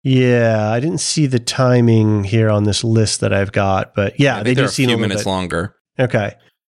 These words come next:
Speaker 1: Um, you were suggesting that episode one, Spoils of War, and episodes two,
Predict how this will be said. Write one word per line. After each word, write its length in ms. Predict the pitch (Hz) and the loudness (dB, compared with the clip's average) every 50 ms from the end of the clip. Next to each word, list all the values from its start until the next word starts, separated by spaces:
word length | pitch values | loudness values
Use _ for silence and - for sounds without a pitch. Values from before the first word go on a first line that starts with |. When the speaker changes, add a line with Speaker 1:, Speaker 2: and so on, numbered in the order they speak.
| _ _ _ _ _ | _ _ _ _ _
Speaker 1:
Um, 540 | - 147 143 143 143 143 143 139 139 139 160 - | -2 0 0 0 0 -2 -2 -4 -4 -8 -8 -6
you 440 | 185 156 165 202 226 240 247 247 247 240 | -4 -2 0 0 2 0 0 0 0 0
were 260 | 240 226 220 214 202 | 2 2 2 2 2
suggesting 600 | - - 190 170 180 175 165 - 185 170 160 156 | 0 -2 -2 -2 0 -2 -2 -2 0 0 2 2
that 320 | 147 143 139 135 131 139 - | 2 2 2 0 -2 -2 -4
episode 380 | 165 151 160 147 - 165 151 139 | -6 -6 -4 -2 -2 -2 0 0
one, 380 | 135 127 139 143 139 139 135 | 0 0 2 2 2 0 -2
Spoils 560 | 123 - - - - 156 156 160 160 156 135 139 | -2 -4 -6 -4 0 0 2 2 2 2 0 0
of 100 | 123 123 | -2 0
War, 460 | 131 135 135 131 131 123 120 117 - | 0 2 2 4 4 2 2 0 0
and 220 | 131 120 117 123 - | 0 -2 -2 -2 -2
episodes 560 | 143 - 147 123 - 139 127 120 117 - - - | -4 -4 -4 -2 0 2 2 0 0 -4 -10 -10
two, 640 | - - - 180 165 147 139 131 127 127 127 123 | -8 -2 0 2 4 4 4 4 2 2 0 -2